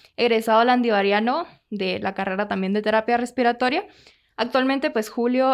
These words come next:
eh, está en el Parque de la Industria, en el área de covid diecinueve, entonces atiende todos los casos correspondientes, pues, a, a este tema de la terapia dentro del Parque de la Industria.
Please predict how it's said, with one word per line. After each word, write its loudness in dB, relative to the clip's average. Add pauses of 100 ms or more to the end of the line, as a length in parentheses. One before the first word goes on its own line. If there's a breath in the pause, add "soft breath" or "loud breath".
eh, -2
está -4
en 0
el -4
Parque 2
de 2
la 0
Industria, 0
en 0
el -2
área 0
de -2
covid -4
diecinueve, 2
entonces -6
atiende -8
todos 0
los -6
casos -6 (320 soft breath)
correspondientes, -4
pues, -10
a, -14 (220)
a 0
este -4
tema 0
de 0
la -2
terapia -4
dentro -10 (140)
del -8
Parque -10
de -8
la -10
Industria. -16